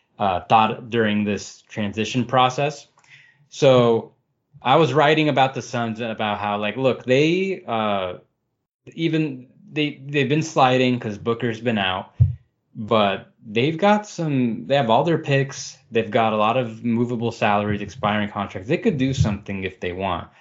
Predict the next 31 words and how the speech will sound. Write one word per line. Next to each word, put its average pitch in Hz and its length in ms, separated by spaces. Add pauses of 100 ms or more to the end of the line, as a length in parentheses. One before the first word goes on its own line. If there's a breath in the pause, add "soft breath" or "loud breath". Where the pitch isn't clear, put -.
(240 soft breath)
Like, 98 160
they 123 120
were 156 100
in 156 60
the 143 100
mix 123 300
for 117 200
K 113 260
D 110 340
when 98 540
K 107 260
D 104 180
asked 98 240
for 107 120
a 92 60
trade 107 300
last 107 280
offseason. 104 680 (420 soft breath)
Uh, 92 440 (220)
you 113 140
know, 85 260 (720)
I, 123 200
they've, 131 360 (140)
just 160 220
to 151 60
show 135 220
you 117 200
what 117 240
they've 107 260
got 104 400 (100)
working 107 640